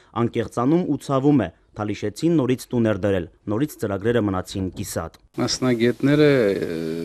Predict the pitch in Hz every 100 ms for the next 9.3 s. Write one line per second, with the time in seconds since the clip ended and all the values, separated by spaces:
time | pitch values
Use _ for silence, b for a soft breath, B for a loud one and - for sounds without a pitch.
0 | 82 87 104 - 107 98 104 104 98 -
1 | - - 95 - 104 - 107 104 101 92
2 | 80 - B B B B - - - 98
3 | 98 95 98 95 98 90 98 101 101 101
4 | - 107 104 - 95 104 101 104 - 113
5 | 127 113 110 110 101 101 101 98 110 107
6 | 104 95 98 - - 92 - - - -
7 | - - _ _ _ - B B B B
8 | B B B B _ - - 101 104 107
9 | 92 104 104